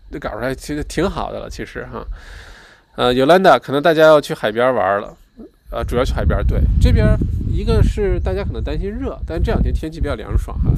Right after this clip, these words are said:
反而不热。另外呢，现在可能不是这个水的季节，这个 National Park 周围好多湖，而且好多湖都是粉色的，就那个盐湖，就包括之前朋友圈里传的那个，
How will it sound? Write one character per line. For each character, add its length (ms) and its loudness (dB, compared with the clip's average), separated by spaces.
反 80 0
而 140 0
不 160 2
热。 160 -2
另 120 0
外 160 0
呢， 200 0
现 180 -4
在 100 -4
可 140 -10
能 240 -8
不 180 -6
是 480 -4
这 120 -12
个 100 -8
水 300 -2
的 80 0
季 180 2
节， 160 0
这 140 2
个 320 2
National 340 -2
Park 320 -4
周 140 -2
围 160 -4
好 180 -12
多 200 -6
湖， 440 -6
而 120 -2
且 100 0
好 140 -2
多 100 0
湖 180 -4
都 120 0
是 60 0
粉 280 -8
色 260 -6
的， 120 -12
就 160 -6
那 80 0
个 100 0
盐 320 -2
湖， 260 -10
就 120 -2
包 120 4
括 80 2
之 160 4
前 360 2
朋 120 2
友 80 2
圈 280 -2
里 120 -2
传 300 -4
的 240 -2
那 180 -2
个， 240 -4